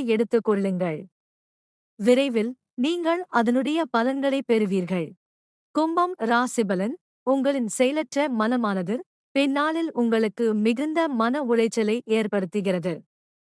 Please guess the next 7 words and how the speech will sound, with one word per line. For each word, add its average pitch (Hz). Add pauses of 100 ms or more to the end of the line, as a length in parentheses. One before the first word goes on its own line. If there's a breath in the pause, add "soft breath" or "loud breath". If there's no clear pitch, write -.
(420)
பயனுள்ள 330
செயல்கள் 240
மூலம் 247
உங்களை 247
நீங்கள் 240
சுறுசுறுப்பாக 285
வைத்திருங்கள். 185